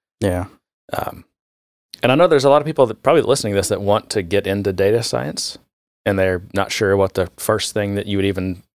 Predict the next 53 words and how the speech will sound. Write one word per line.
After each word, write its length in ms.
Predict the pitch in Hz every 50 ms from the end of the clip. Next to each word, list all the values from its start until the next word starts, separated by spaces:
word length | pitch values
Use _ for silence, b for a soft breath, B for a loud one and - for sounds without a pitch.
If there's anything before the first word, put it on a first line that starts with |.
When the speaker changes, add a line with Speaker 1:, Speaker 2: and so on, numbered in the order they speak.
| _ _ _ _ _ _
Speaker 2:
you 60 | 98
know, 60 | 92 90
what 100 | 92 90
the 60 | 90
first 220 | - - 104 -
step 180 | - 107 101 -
would 80 | 98 95
even 180 | 95 90 90
be. 240 | 87 95 107 127 135
And 100 | - 98
Speaker 1:
I 60 | 123
know 60 | 160
what 80 | 226 220
the 60 | - -
first 160 | - 123 -
step 180 | - 113 107
is. 220 | - 123 127 - - _ _ _
Speaker 2:
You 100 | 101 104
do? 80 | 120
Okay, 280 | 160 202 175 - 135 127
what 140 | 123 123 131
is 100 | 151 -
it? 80 | - - _ _ _ _
Speaker 1:
You 60 | 117 -
change 220 | - - 135 131 123
your 60 | 120
title 300 | 107 - - 113 127 113 104
to 260 | - - 98 95 107 - -
Speaker 2:
<laughs> 80 | 113 -
Speaker 1:
data 160 | 117 117 113
scientist. 540 | - - 92 82 90 - - - - - -
Speaker 2:
That's 140 | - 95 -
true. 1500 | - - - - - - - - - - - - - - - - - - - - - - - - - - - - - _ -
<laughs> 260 | 143 - _ _ _
That's 160 | - 131 123
true. 240 | - - 135 107 104 104 110
But 120 | 139 151
then 240 | 175 156 131 120 117 - -
right 180 | - 135 156 175
up, 140 | 170 135 120
there, 140 | 123 123 123
there's 180 | 113 110 123 113
the 60 | 123 110
second 320 | - 147 156 - 117 101
first 220 | - 110 98 -
thing 160 | - 101 98 92
you 80 | 90
do, 240 | 82 82 78 76 82 82 - _
which, 280 | - - 90 - -
and 180 | - - 82 85
I 60 | 85 82
wanted 220 | 82 80 76 73
to 80 | 73